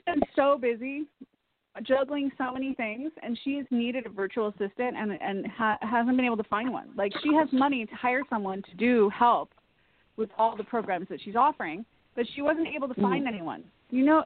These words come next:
Speaker 1: do you know how common that is? Like, that's very,
Speaker 2: Wow.
Speaker 1: that's the whole point that I'm saying is, like, you gotta think outside the box. This isn't gonna be an ad on Craigslist or, or Monster or one of those boards.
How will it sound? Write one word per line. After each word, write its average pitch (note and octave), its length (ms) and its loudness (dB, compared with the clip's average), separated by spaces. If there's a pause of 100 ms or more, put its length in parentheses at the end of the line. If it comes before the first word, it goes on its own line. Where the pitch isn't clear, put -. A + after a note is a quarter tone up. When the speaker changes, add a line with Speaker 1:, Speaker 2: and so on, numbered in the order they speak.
Speaker 1:
do B3+ 80 -4
you C4+ 80 0
know D4 140 2
how C4 260 2
common A#3 380 2
that C4 140 2
is? D#4 200 0 (1300)
Like, G#3+ 260 2 (140)
that's A#3 180 4
very, F3+ 340 6
Speaker 2:
Wow. D#3 100 -6
Speaker 1:
that's B3 280 -2
the C4 80 0
whole A#3+ 180 0
point C4 320 -2
that A#3+ 120 2
I'm A3+ 240 0
saying B3 380 0
is, G#3+ 140 -6
like, G#3+ 200 0
you G#3+ 80 -8
gotta A3 200 2
think B3+ 240 -10
outside A#3 300 0
the G3+ 80 -2
box. G#3 360 4
This G3 120 -14
isn't A3+ 280 -4
gonna G#3 140 -6
be F#3+ 220 -6
an E3+ 100 -6
ad G3+ 280 2
on F#3+ 100 -2
Craigslist F#3+ 520 -8
or, F3+ 200 -6 (640)
or F#3 260 4 (140)
Monster - 520 2
or G#3 40 0
one G3+ 200 -2
of F#3 60 0
those F#3 120 -2
boards. G#3 420 4